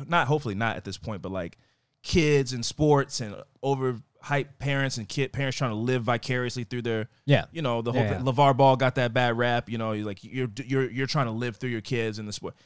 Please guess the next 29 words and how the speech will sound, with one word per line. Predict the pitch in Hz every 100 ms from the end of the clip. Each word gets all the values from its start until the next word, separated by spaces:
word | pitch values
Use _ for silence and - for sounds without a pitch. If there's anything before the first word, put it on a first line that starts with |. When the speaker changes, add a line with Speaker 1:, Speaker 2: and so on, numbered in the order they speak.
| -
Speaker 1:
And | 165
a |
lot | 175 202
of | 175
that | 160
happens. | 156 143 127
That's | 127
why | 123
people | 143 117
are |
cu-, | 104 143 139 -
cussing | 196 170 170 151 151 135
and | 98 90
throw, | 131 147 143 - - _ 110
wanna | 147 143
fight | - 156 113
referees | 135 143 135 151 151 147 - _ -
for | 120
Speaker 2:
Yeah, |
it's | 110
Speaker 1:
bad | 156 151
Speaker 2:
crazy. | 147
Speaker 1:
calls | 160 156 151
at | 131
a, | 120
Speaker 2:
It's | 120
Speaker 1:
a, | 131
Speaker 2:
crazy. | 123 -
Speaker 1:
a, | 131